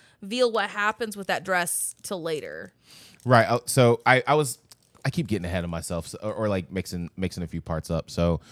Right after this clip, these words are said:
Speaker 2: the, the time where she has the concert in the park is where sh-, uh, the Baroness puts together that Estella and Cruella are one person, and she also thinks that, um,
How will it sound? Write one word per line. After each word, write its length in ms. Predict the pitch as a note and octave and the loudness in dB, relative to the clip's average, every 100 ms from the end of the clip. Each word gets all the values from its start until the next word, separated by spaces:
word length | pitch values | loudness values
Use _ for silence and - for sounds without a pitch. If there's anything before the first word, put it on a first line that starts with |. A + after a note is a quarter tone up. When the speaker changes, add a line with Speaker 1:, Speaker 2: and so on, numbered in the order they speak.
| - _ | -20 _
Speaker 2:
the, 440 | F2+ G#2+ G#2 G#2 - | 0 4 4 4 2
the 100 | A2 | -2
time 260 | - E3+ E3 | 4 4 4
where 100 | C3+ | 0
she 160 | B2+ | 0
has 360 | A2+ G#2 G#2 F#2 | 2 2 0 -2
the 220 | G2 F2+ | -2 -2
concert 460 | - G#2+ G2 G#2 F#2 | -2 -2 0 -4 -4
in 120 | E2 | -6
the 60 | |
park 480 | - - F2+ C#2+ - _ | -6 -2 -2 -2 -10 _
is 540 | F#2+ F#2 F2 E2+ D#2 - _ _ _ | -4 -2 0 -4 -6 -12 _ _ _
where 540 | G#2 F2+ G2 F2+ F2 E2+ | -6 0 4 4 2 -2
sh-, 160 | - - E2+ | -8 -8 -2
uh, 220 | D#2+ D2 | 0 -2
the 120 | D#2+ | -4
Baroness 460 | D#2 F2 E2 D#2+ - | -2 0 0 -4 -6
puts 220 | F2 - | -10 -8
together 380 | D#2 D#2 D2 C#2+ | -6 -6 -6 -6
that 160 | C#2+ | -8
Estella 400 | C#2+ - D#2 D2 D2 | -8 -6 -4 -4 -6
and 80 | - | -8
Cruella 360 | C#2+ B1+ B1+ | -6 -6 -6
are 120 | B1 | -6
one 220 | A#1+ A1+ - | -8 -10 -10
person, 420 | C#2+ - - - - - - | -12 -10 -14 -16 -20 -20 -4
and 100 | A#2+ | -2
she 120 | A#2 D#3+ | 2 6
also 280 | D#3 D3 | 8 8
thinks 520 | B2+ A#2 G#2 - - - _ _ - | 6 6 2 2 -6 -6 _ _ -4
that, 480 | F2+ F#2 E2+ - _ _ _ _ _ _ _ F3 - - _ _ _ _ - | 2 4 4 0 _ _ _ _ _ _ _ -16 -16 -20 _ _ _ _ 0
um, 280 | F#2 D#2+ | 2 2